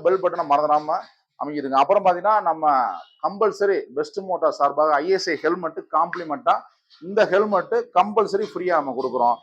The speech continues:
உங்களுடைய வண்டிகளை, பழைய வண்டிகளை நல்ல ரேட்டுக்கு நம்ம எக்ஸ்சேஞ்ச் எடுத்துக்கலாம். தமிழ்நாடு ஃபுல்லா ஃப்ரீ டெலிவரி பண்றோம். நீங்க லாங்கா எடுக்குறீங்க, அந்த வண்டியை ஃப்ரீ டெலிவரி, உங்க ஊருக்கே நாங்க அந்த வண்டியை டெலிவரி பண்ணிடலாம். வணக்கம் நண்பர்களே,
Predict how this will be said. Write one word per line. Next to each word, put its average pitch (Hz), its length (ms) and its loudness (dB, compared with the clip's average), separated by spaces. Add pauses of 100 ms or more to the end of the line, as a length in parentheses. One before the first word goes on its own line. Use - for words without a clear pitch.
(300)
உங்களுடைய 196 340 8 (160)
வண்டிகளை, 220 400 6 (100)
பழைய 190 300 6
வண்டிகளை 170 260 0
நல்ல 180 360 2
ரேட்டுக்கு 190 320 -2
நம்ம 156 160 -6
எக்ஸ்சேஞ்ச் 160 300 -4
எடுத்துக்கலாம். 127 400 -2 (400)
தமிழ்நாடு 214 320 4
ஃபுல்லா 214 260 2
ஃப்ரீ 226 120 -4
டெலிவரி 185 400 0
பண்றோம். 135 300 -2
நீங்க 139 180 -8
லாங்கா 185 220 4
எடுக்குறீங்க, 170 280 -2
அந்த 190 140 -2
வண்டியை 175 240 -4
ஃப்ரீ 185 100 -4
டெலிவரி, 151 340 -6 (100)
உங்க 143 120 -8
ஊருக்கே 190 360 2
நாங்க 160 160 0
அந்த 143 100 -4
வண்டியை 151 200 -6
டெலிவரி 160 240 -2
பண்ணிடலாம். 117 360 -8 (360)
வணக்கம் 226 340 0
நண்பர்களே, 196 320 0